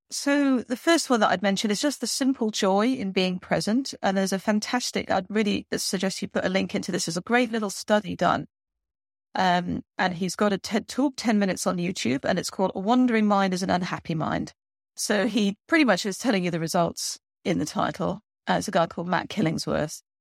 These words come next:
And he did a study, uh, using an app, ironically enough, but, and he was asking people, "Okay, so what are you doing?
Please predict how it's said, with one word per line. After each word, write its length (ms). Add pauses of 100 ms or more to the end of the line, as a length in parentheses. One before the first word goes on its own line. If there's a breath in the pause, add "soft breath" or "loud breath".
(380)
And 140
he 100
did 140
a 80
study, 640 (160)
uh, 180
using 240
an 100
app, 320
ironically 520
enough, 340 (200)
but, 80
and 180
he 80
was 100
asking 380
people, 480 (640)
"Okay, 240
so 180
what 160
are 40
you 100
doing? 600